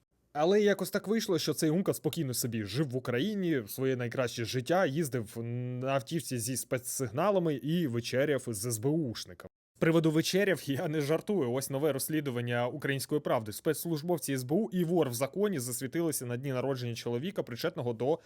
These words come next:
грального бізнесу. Так ось, побачивши це, громадськість обурилася. Наприклад, Лачин, які писали, що ось як це так, С Б Ушники вечерюють зі злодієм у законі. І ось самі ж С Б Ушники і затримують цього Умку,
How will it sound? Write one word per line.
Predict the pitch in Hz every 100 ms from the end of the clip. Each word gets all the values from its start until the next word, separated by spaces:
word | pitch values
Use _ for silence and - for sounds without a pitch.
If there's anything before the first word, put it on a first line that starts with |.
| - 135
грального | 139 139 113 113 131
бізнесу. | 170 131 95 85 - _ _ _ _
Так | 214 196
ось, | 170
побачивши | 175 170 240 233 - 165 147
це, | - 127 123 131 151
громадськість | 156 208 131 135 - - 185 -
обурилася. | 233 302 143 113 -
Наприклад, | 123 139 120 110 113
Лачин, | 139 180 175 160 143 117
які | 117 165
писали, | 131 - 135 175 185 143
що | 143 127 -
ось | 143 175 -
як | 131 -
це | - 147
так, | 120 147 156 135
С | 113
Б | 120
Ушники | 165 175 - 156 151
вечерюють | 127 123 135 147 139 123 120
зі | 107 107
злодієм | 123 135 135 127
у | 131
законі. | 156 - 180 95 82 _ _ _ _ _ _
І | 208 175
ось | 113 143 202
самі | - 123 123 214
ж | - 165
С | 160
Б | 139 113
Ушники | 107 202 180 117 104 95 -
і | 208
затримують | 180 165 135 202 208 214 -
цього | 131 113 -
Умку, | 202 156 -